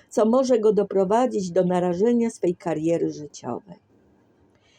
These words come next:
W sprawach pieniężnych zasługuje na zaufanie. Jest to bowiem człowiek uświadomiony, który zdaje sobie doskonale z tego sprawę,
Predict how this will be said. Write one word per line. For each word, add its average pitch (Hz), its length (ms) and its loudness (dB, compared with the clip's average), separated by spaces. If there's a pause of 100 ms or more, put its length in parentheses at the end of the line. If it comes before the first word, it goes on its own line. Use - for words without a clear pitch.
(220)
W - 60 -20
sprawach 277 600 0
pieniężnych 185 920 0
zasługuje 240 680 0
na 220 160 2
zaufanie. 196 800 -2 (440)
Jest 247 160 0
to 240 120 0
bowiem 240 440 2
człowiek 247 540 -2
uświadomiony, 208 1160 0
który 202 280 2
zdaje 233 360 2
sobie 214 320 0
doskonale 247 680 0
z - 100 -12
tego 185 220 0
sprawę, 170 680 -2